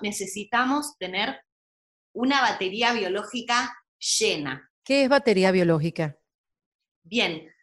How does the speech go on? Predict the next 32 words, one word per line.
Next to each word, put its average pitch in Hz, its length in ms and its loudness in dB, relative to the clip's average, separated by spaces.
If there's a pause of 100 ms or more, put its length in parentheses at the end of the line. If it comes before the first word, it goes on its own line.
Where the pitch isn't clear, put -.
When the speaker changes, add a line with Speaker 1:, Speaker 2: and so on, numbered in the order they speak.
(500)
Speaker 1:
nosotros, 392 800 0
eh, 208 480 0 (480)
en 226 580 -4
cada 311 260 4
una 339 220 -2
de 240 100 -2
nuestras 202 460 -8
células 202 880 -2
y 196 140 -6
en 190 140 -8
nuestras 185 500 -10
neuronas 196 760 -2 (340)
tenemos 339 600 2
algo 294 280 -2
que 226 120 -8
se 208 100 -6
llama 254 320 -2
mitocondria, 220 840 0
que 151 140 -16
quizás 226 300 -6
nos 220 180 -4
suena 226 300 0
de 185 100 -6
cuando 170 240 -6
nos 170 160 -14
hablan, 185 320 -4
nos 185 160 -8
lo 180 120 -8
enseñaron 190 500 -4
en 190 140 -6
el 180 120 -12
colegio, 202 560 -4